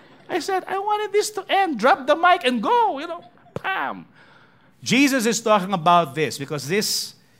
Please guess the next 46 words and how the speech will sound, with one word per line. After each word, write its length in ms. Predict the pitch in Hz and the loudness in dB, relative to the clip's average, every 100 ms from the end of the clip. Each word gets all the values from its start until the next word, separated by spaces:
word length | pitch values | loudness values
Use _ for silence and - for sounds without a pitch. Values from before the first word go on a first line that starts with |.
| - | -12
seems 360 | - 220 220 | -4 -2 0
like 180 | 196 180 | 0 0
it's 140 | 190 | -2
a 60 | 196 | -4
normal 540 | 170 170 190 196 202 | -4 0 2 2 2
tendency 640 | 196 175 170 160 156 165 151 | 0 -2 -4 -6 -8 -8 -10
for 420 | - 151 147 143 | -8 -4 -4 -4
any 280 | 170 180 185 | -6 -6 -6
person 460 | 170 147 139 143 135 | -8 -8 -8 -10 -12
to 80 | 117 | -14
do. 240 | 104 92 - _ _ _ _ _ _ _ _ _ _ _ _ _ _ _ _ _ _ _ _ _ _ | -16 -18 -20 _ _ _ _ _ _ _ _ _ _ _ _ _ _ _ _ _ _ _ _ _ _
But 160 | 170 220 | 0 4
yet, 400 | 233 233 - - - | 4 2 -4 -20 -8
why 260 | 196 302 | 0 2
did 160 | 349 285 | 2 0
Jesus 360 | 196 233 233 | 0 -2 -2
say, 240 | - 208 214 | 0 0 0
"Judge 500 | 160 214 202 - - | -2 -4 -4 -6 -10
not"? 240 | 208 - - _ _ _ _ _ _ _ _ | -10 -12 -16 _ _ _ _ _ _ _ _
What 160 | 165 | -12
does 120 | 311 339 | -10 -10
it 220 | 349 - | -10 -14
mean 160 | 392 | -10
when 120 | 202 185 | -8 -8
he 80 | |
said, 480 | 180 - 180 156 135 | -8 -4 -4 -4 -10
"Judge 360 | 123 170 151 - | -8 -8 -8 -12
not"? 220 | 143 107 | -14 -14
And 160 | 147 180 | -12 -6
this 80 | 269 | -4
is 160 | 269 | -4
the 80 | 208 | -4
cry 320 | 226 220 220 | -4 2 2
of 400 | 226 214 220 - | 2 0 -2 -4
even 300 | - 220 226 | -10 -8 -8
of 80 | 214 | -8
the 100 | 185 | -6
world, 460 | 190 247 240 190 151 | -2 0 0 -2 -4
you 80 | 185 | -6
know, 80 | |
to 100 | 170 | -6
be 140 | 185 185 | -6 -8
free 320 | - 233 240 | -6 -4 -4
from 240 | 240 214 | -2 -4
the 80 | 196 | -4
standards 840 | - - 233 240 240 185 165 147 | -8 -2 2 2 2 -2 -2 -6